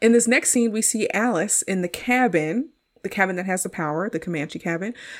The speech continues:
And she's kinda oblivious to everything that's going on. Like, again,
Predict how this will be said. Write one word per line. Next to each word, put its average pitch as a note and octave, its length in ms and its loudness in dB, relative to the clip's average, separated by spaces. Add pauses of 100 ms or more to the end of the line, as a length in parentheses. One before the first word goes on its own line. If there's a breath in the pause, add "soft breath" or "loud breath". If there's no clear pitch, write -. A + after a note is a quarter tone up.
(120 loud breath)
And A#3+ 100 4
she's - 160 -2
kinda D5+ 300 4
oblivious F#3 500 4
to - 100 0
everything F#3 340 2
that's D#3 200 -2
going D#3 280 -4
on. - 340 -10 (260)
Like, - 420 -4
again, F#3 420 -2